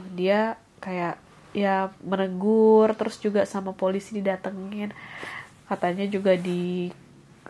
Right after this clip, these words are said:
apa sih, dikepung. Dikepung asramanya, jadi kayak nggak boleh keluar, minta,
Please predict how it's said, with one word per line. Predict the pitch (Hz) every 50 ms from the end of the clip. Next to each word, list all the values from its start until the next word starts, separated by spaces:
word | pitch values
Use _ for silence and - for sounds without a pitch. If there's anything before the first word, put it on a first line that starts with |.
| - - _ -
apa | - 196 208 220
sih, | 214 - 285 285 285 - - -
dikepung. | - 196 202 - 220 - - 262 262 247 226 208 208 - - - _ _ _ _ _ _ _ _ - - - - - - - - - - - _ _
Dikepung | - 196 - 214 220 - 240 220
asramanya, | 214 214 214 214 196 190 185 185 185 196 202
jadi | 202 208 202 220 214
kayak | 208 202 202
nggak | 202 180 175
boleh | 180 175 175
keluar, | 175 - 180 175 175 175 180 175 175 170 165 170 180 196 190 185 - -
minta, | 202 180 160 165